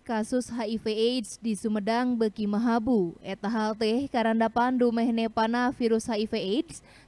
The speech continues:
karereanana ngaliwatan hubungan seksual, sarta lampah make jarum suntik turta narkoba babarengan. Di Namprona, Sumedang aya dina hambalan kadalapan kasus H I V aids anu pangreana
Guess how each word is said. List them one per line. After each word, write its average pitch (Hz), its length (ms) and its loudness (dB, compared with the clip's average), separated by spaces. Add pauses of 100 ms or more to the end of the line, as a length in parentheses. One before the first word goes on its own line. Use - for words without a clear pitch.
(100)
karereanana 214 880 2
ngaliwatan 233 480 4
hubungan 226 400 2
seksual, 233 640 2 (240)
sarta 262 400 2
lampah 254 400 2
make 208 320 0
jarum 214 320 2
suntik 269 560 -2
turta 233 240 2
narkoba 226 640 2
babarengan. 196 800 2 (560)
Di 240 80 2
Namprona, 262 800 2
Sumedang 226 560 2
aya 214 160 2
dina 226 240 0
hambalan 226 560 4
kadalapan 220 560 2
kasus 233 480 0
H 233 80 0
I 208 80 4
V 214 160 0
aids 220 400 0
anu 262 320 2
pangreana 240 720 2